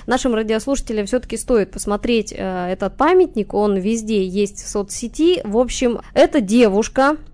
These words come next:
насколько я поняла, вылитая из, э, бронзы, ну или из какого-то металла, э, с длинными волосами. Э, но дело в том, что памятник получился довольно устрашающим. Э, то есть в буквальном смысле на него смотришь, и тебе становится страшно. Прямо такая, знаете, картинка из фильма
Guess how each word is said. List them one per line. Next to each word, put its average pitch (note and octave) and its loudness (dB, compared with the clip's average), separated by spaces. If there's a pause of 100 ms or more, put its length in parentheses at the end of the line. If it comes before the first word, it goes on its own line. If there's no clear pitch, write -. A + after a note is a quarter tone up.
насколько C4 4
я B3 4
поняла, A3+ 4
вылитая G3 2
из, A3+ 0
э, G3 2
бронзы, C#4+ 6
ну A3+ 4
или G3 2
из F#3 -2
какого-то G3 0
металла, A3 4
э, G3 2
с F#3 -6
длинными G#3+ 4
волосами. G#3+ 2
Э, G3+ 4
но G#3 4
дело A#3 6
в - -8
том, F4 6
что A3+ 4
памятник C4 2
получился G#3+ 0
довольно G#3 4
устрашающим. G#3+ -2
Э, G#3+ 0
то A#3 6
есть G#3+ 4
в F3+ -6
буквальном A3+ 4
смысле B3 2
на G#3+ 2
него A3+ 4
смотришь, B3+ 2
и G#3+ -2
тебе G3+ 2
становится A3+ 0
страшно. A3 0
Прямо A3 0
такая, G#3 0
знаете, G3+ -2
картинка B3 0
из - -8
фильма A3+ 2